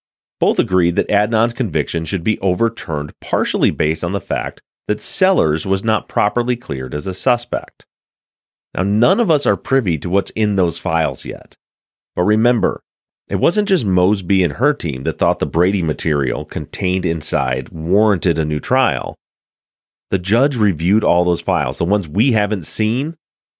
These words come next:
and agreed that the conviction should be overturned. And one thing we did learn from the little bit of information that was released was that of the two suspects that were cited,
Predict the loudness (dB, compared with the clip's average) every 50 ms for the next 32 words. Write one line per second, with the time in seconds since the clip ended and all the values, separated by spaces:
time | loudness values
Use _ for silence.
0 | _ _ _ 0 0 0 -2 -2 0 2 2 2 2 0 -2 -4 -8 -12 -14 -18
1 | _ _ _ -10 -8 -8 -2 -2 -2 0 0 -2 -2 -2 -4 -6 -6 -6 -10 -10
2 | -8 -8 -6 -6 -6 -6 -8 -10 -8 -4 -4 -2 -2 -4 -8 -12 _ -20 _ _
3 | _ _ _ _ _ _ _ _ _ _ _ _ _ _ _ _ _ _ _ _
4 | _ _ -4 -4 -2 -2 -2 0 2 2 2 2 0 0 0 0 0 0 0 0
5 | -2 -2 -4 -6 0 2 2 2 4 2 2 2 2 0 0 -2 -6 -8 -6 -6
6 | -4 -2 -2 -4 0 0 2 2 2 2 0 0 0 0 -2 -2 -2 -2 -2 -2
7 | -2 -2 -4 -6 -6 -8 -10 -8 -6 -4 -2 0 0 0 0 0 -2 -6 -10 _
8 | _ _ _ _ _ _ -2 0 2 2 0 2 0 0 2 0 -2 -2 0 0
9 | 0 0 0 0 0 0 0 0 -2 -2 -2 -2 -2 -2 -4 -6 -4 -4 -6 -6
10 | -6 -2 2 2 2 2 2 0 -4 -6 -10